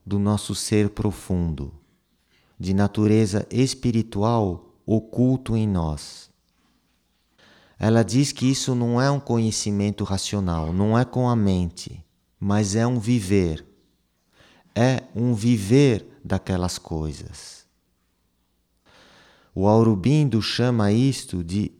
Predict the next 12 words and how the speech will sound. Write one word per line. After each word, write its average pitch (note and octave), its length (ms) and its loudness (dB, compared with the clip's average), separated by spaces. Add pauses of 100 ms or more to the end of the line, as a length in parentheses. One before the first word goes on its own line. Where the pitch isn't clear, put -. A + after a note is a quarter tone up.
(140)
experiência B2 1120 0 (320)
de G#2 300 -2
identidade, G2 1200 0 (600)
ou B2 240 4
completa B2+ 840 2
identificação A2+ 1080 0
com A2+ 320 -2
o F#2+ 60 2
eu, D#2 360 -2 (920)
ou A#2 200 2
então B2 600 0 (760)
reconhecimento A#2+ 1300 2